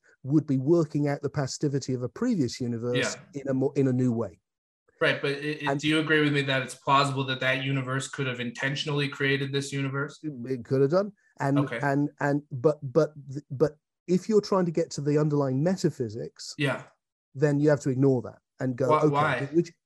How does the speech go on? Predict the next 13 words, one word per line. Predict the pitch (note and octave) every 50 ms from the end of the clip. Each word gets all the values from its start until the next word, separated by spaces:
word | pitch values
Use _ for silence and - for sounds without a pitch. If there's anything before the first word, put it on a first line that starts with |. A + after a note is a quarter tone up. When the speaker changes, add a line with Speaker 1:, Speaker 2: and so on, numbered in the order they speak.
| _ _ _ _
Speaker 2:
Why | C#3+ D3+
would | D#3 D#3
Speaker 1:
because | G3
Speaker 2:
I | D3 D3+ F#3+
ignore | D3+ G#3 G#3+ A3+
Speaker 1:
whichever, | - G#3
Speaker 2:
that? | - - -
Speaker 1:
which, | F#3 E3 - - - _
because | G3 F3+ - F#3+ D#3+ - - - _
if | F3 F3 -
you're | G#3 F#3
going, | E3 F3+ E3+ F3 F3 -
if, | D#3+ D#3